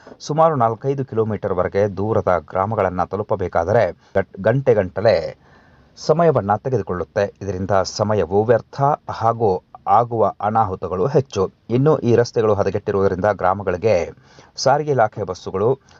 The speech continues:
ಸರಿಯಾಗಿ ಬರು-, ಬರುವುದಿಲ್ಲ. ಇದರಿಂದ ನೂರಾರು ವಿದ್ಯಾರ್ಥಿಗಳು ಶಾಲಾ ಕಾಲೇಜುಗಳಿಗೆ ತೆರಳುವುದಕ್ಕೆ ತೊಂದರೆಯಾಗುತ್ತೆ. ಹೀಗಾಗಿ ಸ್ಥಳೀಯ ವಾಹನಗಳು ಸೇರಿ ದಿನಕ್ಕೆ ಈ ರಸ್ತೆಯಲ್ಲಿ ಒಂದು ಸಾವಿರಕ್ಕೂ ಹೆಚ್ಚು ವಾಹನಗಳು ಸಂಚರಿಸ್ತಾ ಇರೋದ್ರಿಂದ ಎಷ್ಟೋ ವಾಹನ ಸವಾರರು ಈ ರಸ್ತೆಯಲ್ಲಿ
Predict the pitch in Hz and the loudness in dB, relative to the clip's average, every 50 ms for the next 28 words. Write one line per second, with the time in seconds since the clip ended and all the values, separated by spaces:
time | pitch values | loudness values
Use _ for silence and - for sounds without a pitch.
0 | _ - - 143 139 139 120 98 90 85 95 117 127 127 123 123 127 - 120 135 | _ -4 0 2 4 6 4 4 4 0 -6 -8 -4 -2 -2 -2 -2 -2 0 0
1 | 139 120 98 82 90 90 101 98 - - - 98 104 101 92 95 117 123 113 95 | 2 2 0 -2 -4 0 0 -2 -2 -2 -10 -6 -4 -4 0 2 2 2 0 0
2 | 95 107 113 113 110 95 90 87 73 - - 87 - - 90 92 104 131 147 - | -2 0 2 2 2 0 -4 -8 -12 -12 -14 -14 -12 -6 -2 0 2 0 0 -2
3 | _ _ _ _ _ _ _ - _ _ - - 135 135 147 143 127 107 - 98 | _ _ _ _ _ _ _ -20 _ _ -2 2 2 2 4 2 2 0 0 -4
4 | 113 131 135 135 127 110 110 104 92 92 90 - - 95 104 107 104 92 87 - | -2 -2 -2 -2 -2 -2 -2 -2 -2 -4 -6 -4 -2 0 0 0 0 0 -4 -4
5 | - 104 - - 160 147 131 110 90 80 80 - - - - 107 110 - - 113 | -4 -6 0 0 0 0 2 0 -2 -2 -2 -6 -6 0 0 0 0 0 -4 -2
6 | 110 117 117 117 - 104 - - - 104 101 113 120 120 101 92 90 95 104 101 | 0 0 0 0 -2 -6 -6 -4 -2 -2 0 2 2 2 2 2 2 2 2 2
7 | 101 101 101 98 90 98 101 101 - - 101 95 95 101 110 98 92 90 98 95 | 0 -4 -10 -6 -4 -2 -4 -4 -4 -6 -6 -4 -4 -4 -6 -6 -6 -4 -4 -6
8 | _ - 104 98 - 101 98 95 92 95 - - - 95 92 101 117 110 98 95 | _ -4 -6 -6 -4 -4 -4 -2 -2 -2 -2 0 0 0 2 2 2 2 2 2
9 | 95 90 - - 101 104 113 113 104 - - 92 98 113 - - - 107 101 95 | 2 0 0 0 0 2 2 2 0 0 -2 -2 -2 -2 -4 -4 -2 -2 -2 0
10 | 98 98 95 90 90 87 101 98 101 - 117 117 - - 101 95 87 82 85 85 | 0 -2 -2 -2 -4 -4 -4 -4 -2 -2 -4 -4 0 0 0 2 2 0 -2 -2
11 | 90 92 113 117 95 - - - - 156 135 123 110 98 87 95 92 90 90 - | 0 2 0 0 0 -4 -8 -4 0 2 2 4 4 2 2 0 -6 -8 -8 -6
12 | 95 90 90 90 - 95 87 - 101 95 92 87 - - 120 107 90 90 87 | -2 0 0 0 0 -2 -2 -2 -4 -4 -4 -4 -4 -4 -2 -2 -2 -2 -4